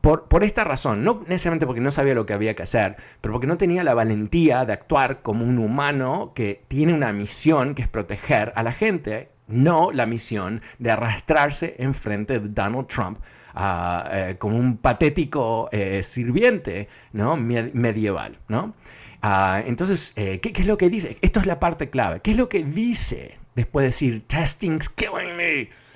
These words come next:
¿Qué es lo que dice Trump? Dice, eh, dice, a ver, eh, adivina, ¿no? Dice, "Estoy muy preocupado que no estamos testeando suficiente,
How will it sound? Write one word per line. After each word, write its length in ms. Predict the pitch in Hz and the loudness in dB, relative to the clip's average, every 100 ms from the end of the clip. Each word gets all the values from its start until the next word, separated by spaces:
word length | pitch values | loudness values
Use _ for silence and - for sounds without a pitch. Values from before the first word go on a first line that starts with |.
| - - _ | -20 -20 _
¿Qué 100 | 156 | -2
es 60 | 156 | 0
lo 60 | |
que 100 | 147 | 2
dice 180 | 147 147 | 0 -2
Trump? 320 | - 156 160 - | 0 0 0 0
Dice, 460 | 107 - 104 95 | -2 0 0 0
eh, 60 | - | -2
dice, 460 | 117 - 113 95 85 | -2 0 0 0 0
a 60 | |
ver, 240 | 117 - - 101 | 0 0 -4 -16
eh, 140 | - - - - - | -16 -18 -18 -18 -8
adivina, 520 | 92 127 151 101 82 - | 0 2 2 0 -4 -6
¿no? 220 | 120 175 - - - | -4 -4 -8 -16 -4
Dice, 480 | 131 - 127 104 - | -2 2 2 2 -2
"Estoy 300 | - 156 143 | 0 2 4
muy 240 | 123 185 | 2 0
preocupado 840 | - 180 156 143 95 98 67 76 - - - - | -2 -6 -4 -4 -4 -4 -6 -10 -16 -20 -20 -2
que 140 | 107 | 2
no 80 | 123 | 2
estamos 440 | 135 143 143 135 | 2 2 4 2
testeando 560 | 113 101 117 120 123 123 | -2 -4 0 2 2 0
suficiente, 960 | - 101 95 - 120 90 90 87 170 | -2 -2 -2 0 0 0 -4 -8 -8